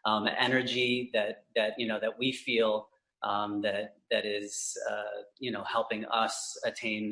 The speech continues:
everything that we, you know, feel are our next steps. But, you know, that brings me back to gratitude, 'cause it's so amazing to have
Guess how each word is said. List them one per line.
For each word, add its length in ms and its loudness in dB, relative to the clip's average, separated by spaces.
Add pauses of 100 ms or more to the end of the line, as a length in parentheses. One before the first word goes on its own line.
(160)
everything 340 -4
that 180 -4
we, 340 -2 (340)
you 80 2
know, 140 6
feel 300 6
are 180 8
our 80 2
next 280 -2
steps. 440 4 (400)
But, 220 10
you 80 6
know, 120 10
that 200 10
brings 200 8
me 100 2
back 260 8
to 60 -4
gratitude, 640 4
'cause 140 -8
it's 220 -4
so 200 10
amazing 640 2
to 80 0
have 420 4